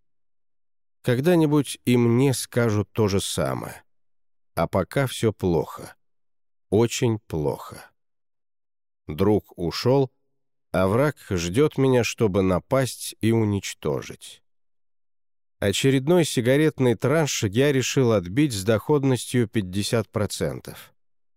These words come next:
То есть спасти от трюмного не менее половины спрятанного.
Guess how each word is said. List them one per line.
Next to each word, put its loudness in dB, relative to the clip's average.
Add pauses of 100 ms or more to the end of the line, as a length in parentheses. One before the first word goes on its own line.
(260)
То 4
есть 0
спасти 0
от 2
трюмного 2
не 2
менее 2
половины 0
спрятанного. -6